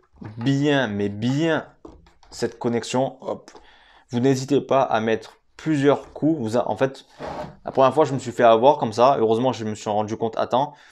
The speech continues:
Quand vous serrez un peu, vous réappuyez bien sur le connecteur. Vous resserrez, vous réappuyez bien, ainsi de suite, jusqu'à,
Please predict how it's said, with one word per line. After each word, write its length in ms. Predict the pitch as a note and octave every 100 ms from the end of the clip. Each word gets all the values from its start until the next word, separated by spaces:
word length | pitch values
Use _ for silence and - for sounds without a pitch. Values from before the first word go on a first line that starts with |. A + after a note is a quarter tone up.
| _ _ -
Quand 100 | B2
vous 140 | C#3
serrez 300 | C3+ C3+ B2
un 100 | B2+
peu, 480 | A#2+ C3+ D3+ D3 - A#2
vous 260 | A2+ A#2 _ -
réappuyez 880 | A2+ D#3+ D#3 D#3 C#3+ C#3 D3 A2+ -
bien 480 | G#2+ G#2 D#3 E3+ F3+
sur 160 | E3 C3
le 40 |
connecteur. 460 | C3 C3 A#2+ D3+ C#3 - -
Vous 160 | C#3+ D3+
resserrez, 600 | D#3 D3+ B2 A#2+ C3 C3 - -
vous 100 | G#2+
réappuyez 580 | B2 D#3+ C#3 - B2+ B2+
bien, 360 | A#2+ B2 A#2+ - -
ainsi 300 | B2+ - A2
de 60 |
suite, 220 | - C3+ C3
jusqu'à, 580 | A2 - A#2+ A2+ -